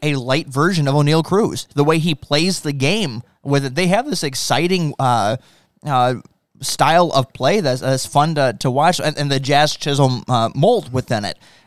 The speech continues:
Uh, and here's a guy who's now gonna get, uh, the silver lining is he's gonna get a, an opportunity, uh, to play every day,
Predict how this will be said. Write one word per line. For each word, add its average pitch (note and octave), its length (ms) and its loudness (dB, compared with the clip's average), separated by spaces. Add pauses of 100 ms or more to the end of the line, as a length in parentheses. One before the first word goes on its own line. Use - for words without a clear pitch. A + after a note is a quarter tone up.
Uh, B2+ 200 2
and B2 240 0
here's F3 300 0
a F3 40 -2
guy D3 160 2
who's C#3+ 220 2
now D3 160 2
gonna C3+ 240 0
get, C#3 380 0 (200)
uh, B2 60 -8
the C3+ 120 -2
silver D#3 280 0
lining F3+ 280 0
is B2+ 120 -6
he's F#3 220 -10
gonna D3+ 200 -4
get D3 280 0
a, C3+ 260 -2
an C3+ 100 0
opportunity, C#3+ 760 -2 (400)
uh, B2+ 340 4
to - 100 -12
play G3 240 2
every C3+ 200 0
day, G#2+ 200 -4